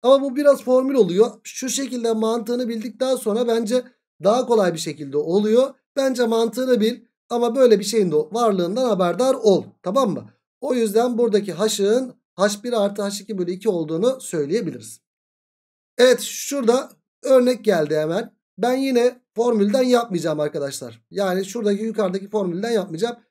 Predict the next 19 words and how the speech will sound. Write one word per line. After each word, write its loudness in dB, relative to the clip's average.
Bir -4
mantıkla -2
yapacağım. -6
Ormancı 4
Hasan. 0
Evet 0
dostum, 2
arkadaşım 0
Hasan. -2
Lakabı 0
Ormancı. -2
Bu -6
soruda -4
kullanmak -6
istedim. -6
Dinliyorsa -2
buradan -2
selam -4
olsun. -6